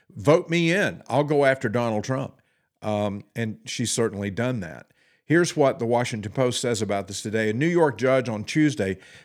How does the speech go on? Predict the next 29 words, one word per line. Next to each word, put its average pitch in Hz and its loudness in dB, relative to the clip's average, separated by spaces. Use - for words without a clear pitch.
found 135 2
Donald 151 2
Trump 143 0
and 113 0
his 107 -2
family 143 2
business 123 0
committed 113 -2
fraud 143 4
by 110 2
making 113 0
false 147 2
and 101 -2
misleading 143 0
valuations 147 2
on 113 0
much 135 0
of 120 0
his 110 -6
real 175 2
estate 104 0
empire 92 -4
and 120 0
ordered 156 6
the 110 0
cancellation 143 0
of 110 -2
legal 156 2
certificates 113 -2